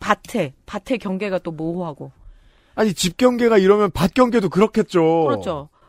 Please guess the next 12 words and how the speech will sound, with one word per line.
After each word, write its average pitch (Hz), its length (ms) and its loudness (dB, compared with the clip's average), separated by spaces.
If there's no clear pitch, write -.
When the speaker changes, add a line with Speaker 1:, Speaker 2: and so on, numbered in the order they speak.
Speaker 1:
그리고 330 420 2
우리나라가 294 340 4
측량이 466 480 2
사실 403 280 -4
제대로 226 280 -2
잘 269 140 -6
안 147 180 -4
돼 220 120 0
있거든요. 175 460 -6
Speaker 2:
아니, 185 180 6
밭 165 180 0
Speaker 1:
옛날 262 100 -6